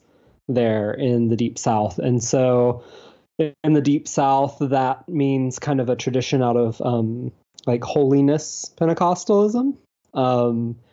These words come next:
and so that was kind of the world I was born into. I kind of have talked about it as being, like,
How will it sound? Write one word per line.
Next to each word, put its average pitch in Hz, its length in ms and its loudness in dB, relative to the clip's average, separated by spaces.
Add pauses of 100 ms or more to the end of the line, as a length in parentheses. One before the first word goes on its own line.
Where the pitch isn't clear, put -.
(400)
and 131 180 -2
so 139 100 0
that 143 120 2
was 160 140 -4
kind 165 180 0
of 147 60 0
the 139 100 2
world 139 260 2
I 131 100 2
was 117 120 0
born 127 280 0
into. 127 360 -2
I 117 80 -2
kind 123 220 -2
of 113 80 -2
have 120 180 -2
talked 120 260 -2
about 120 200 2
it 120 80 0
as 113 100 -2
being, 120 280 0
like, 113 220 -2